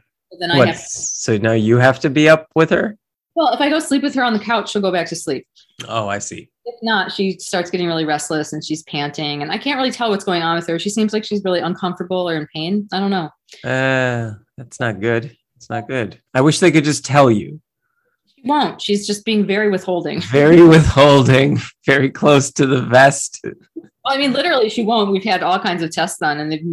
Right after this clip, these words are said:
Speaker 1: all of them come up nothing.
Speaker 2: Oh,
Speaker 1: So
Speaker 2: not even medically tell you. <laughs> Like, I will not, my test results will, <laughs> a lady never tells. Yeah.
Speaker 1: Exactly. Yep. Even about her internal medical issues.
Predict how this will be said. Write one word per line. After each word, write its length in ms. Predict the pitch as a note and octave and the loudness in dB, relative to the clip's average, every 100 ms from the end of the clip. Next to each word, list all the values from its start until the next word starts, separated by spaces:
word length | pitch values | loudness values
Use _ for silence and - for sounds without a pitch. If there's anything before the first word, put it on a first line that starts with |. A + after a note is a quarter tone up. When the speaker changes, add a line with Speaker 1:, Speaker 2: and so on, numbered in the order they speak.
| E3+ D#3+ | -6 -2
Speaker 1:
all 220 | E3 E3 | -2 -2
of 60 | |
them 120 | E3 E3 | -6 -10
come 200 | - E3 | -6 -4
up 180 | D#3+ - | -6 -6
nothing. 440 | D#3+ D#3+ D3 C#3+ D3 | -6 -6 -6 -2 4
Speaker 2:
Oh, 60 | |
Speaker 1:
So 40 | C3+ | 6
Speaker 2:
not 140 | C#3 | 8
even 280 | C#3 C#3+ C3 | 8 6 4
medically 460 | A#2+ C3 A#2+ - A2 | 6 6 4 2 -2
tell 240 | - A#2+ | 4 4
you. 160 | A#2+ A#2 G#2+ | 6 6 8
<laughs> 40 | F#3+ | 8
Like, 340 | F#3 F3+ G3+ | 8 8 6
I 200 | - A3 A3 | 6 8 8
will 180 | A#3+ G#3+ | 8 8
not, 260 | A3+ A3+ G#3+ | 8 8 8
my 140 | A3 | 8
test 280 | G#3+ A3 A3+ | 8 6 4
results 480 | A3+ A3+ B3+ A3+ D4 | 4 8 6 4 2
will, 240 | B3+ G#3+ C4 G#3 - - | 2 2 0 -2 -6 -20
<laughs> 320 | - - - | -20 -12 0
a 80 | D#3+ | 6
lady 260 | E3 F3 | 8 10
never 240 | F3+ F#3 G3 | 8 8 6
tells. 500 | D#3+ C#3 B2 - - - | 8 8 8 4 -4 -6
Yeah. 280 | E3 - D#3+ - _ _ | -2 -2 -4 -12 _ _
Speaker 1:
Exactly. 420 | - - D#3+ E3 _ | -20 -16 -16 -18 _
Yep. 240 | F3+ F3 - | -10 -10 -6
Even 240 | F3+ F3 | -4 -4
about 220 | F3 F3 F3 | -2 -4 -2
her 80 | |
internal 560 | E3+ F3+ E3+ F3 E3+ - _ | -6 -6 -6 -4 -6 -10 _
medical 380 | G3+ E3+ E3+ D3+ | -4 -2 -6 -10
issues. 420 | D3+ D3+ D3 - | -10 -10 -10 -12